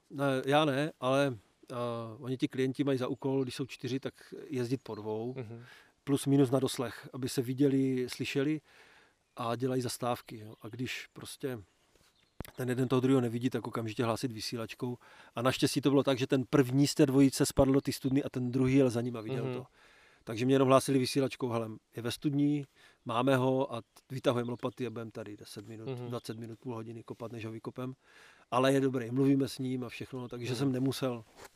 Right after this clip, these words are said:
Speaker 1: jako jít nahoru v helikoptéru,
Speaker 2: Ty
Speaker 1: sijet
Speaker 2: vole.
Speaker 1: za nima, dělat jakoby nouzovou akci. To se všechno trénuje před tou sezónou.
Speaker 2: Mhm.
Speaker 1: Jo, máš plán A, B, C, D.
Speaker 2: No, ale tak
Speaker 1: Déčko
Speaker 2: to
Speaker 1: je, že
Speaker 2: a
Speaker 1: spadne helikoptéra. Všechno se prostě trénuje, no.
Speaker 2: To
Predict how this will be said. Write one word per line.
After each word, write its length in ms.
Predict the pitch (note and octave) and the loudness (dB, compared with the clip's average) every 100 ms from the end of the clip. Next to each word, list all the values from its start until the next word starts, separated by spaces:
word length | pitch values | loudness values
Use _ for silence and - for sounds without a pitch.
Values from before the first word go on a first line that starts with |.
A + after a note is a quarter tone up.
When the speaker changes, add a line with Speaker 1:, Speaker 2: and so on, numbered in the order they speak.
| - - | -18 -18
Speaker 1:
jako 180 | - C3 | -8 -6
jít 160 | C3 | -4
nahoru 360 | C3+ B2+ C3 C3+ | 0 2 4 4
v 40 | |
helikoptéru, 500 | B2 B2+ A#2+ - C3 | 2 0 -2 -2 0
Speaker 2:
Ty 60 | A2+ | 2
Speaker 1:
sijet 200 | G#2+ C#3 | 2 2
Speaker 2:
vole. 100 | B2 | 2
Speaker 1:
za 40 | B2+ | 2
nima, 300 | C3 C3 B2 - - - - | 4 4 2 -6 -20 -16 0
dělat 300 | C3+ C#3+ C#3+ | 10 12 12
jakoby 240 | C3 C#3+ | 8 8
nouzovou 480 | C3+ C3+ C3+ C#3+ C#3+ | 8 10 10 10 8
akci. 560 | B2+ - - C#3 B2+ C#3 _ - | 4 -4 0 2 2 -6 _ -6
To 100 | D3 | -2
se 100 | - | 0
všechno 240 | - F#3 | 2 2
trénuje 360 | E3+ D3+ E3 E3 | 4 4 6 4
před 120 | - | 2
tou 140 | E3 | -2
sezónou. 460 | C#3+ B2 C3 B2+ A2+ - | -2 0 -2 -2 -6 -10
Speaker 2:
Mhm. 360 | B2+ A#2 G#2+ A2+ - | -8 -6 -8 -10 -6
Speaker 1:
Jo, 120 | B2 | -2
máš 180 | B2+ - | -2 -2
plán 220 | A#2+ A#2 | -6 -2
A, 200 | B2+ C3 | 2 2
B, 180 | C3 C3 | 4 0
C, 240 | - A#2+ | 0 -4
D. 280 | A#2 C3 D3 - _ _ _ _ _ - | -2 -2 -4 -10 _ _ _ _ _ -8
Speaker 2:
No, 140 | G#2+ G#2 | -2 0
ale 160 | G#2+ | 0
tak 140 | B2 A2 | 2 4
Speaker 1:
Déčko 280 | C#3+ - | 4 4
Speaker 2:
to 40 | C#3+ | 4
Speaker 1:
je, 60 | C3+ | 6
že 40 | |
Speaker 2:
a 20 | |
Speaker 1:
spadne 260 | C3 C#3 C3+ | 6 6 6
helikoptéra. 640 | C3 - - C#3 C3+ C#3 C#3+ - - - | 6 4 -4 0 0 0 -6 -14 -20 -20
Všechno 280 | - - C3 | -12 -4 -2
se 120 | B2 | 0
prostě 280 | C3+ B2 - | -2 -4 -4
trénuje, 400 | - B2 A#2+ A2+ | -4 -4 -4 -6
no. 120 | G#2 | -8
Speaker 2:
To 480 | A2 C3 _ _ - | -12 -18 _ _ -20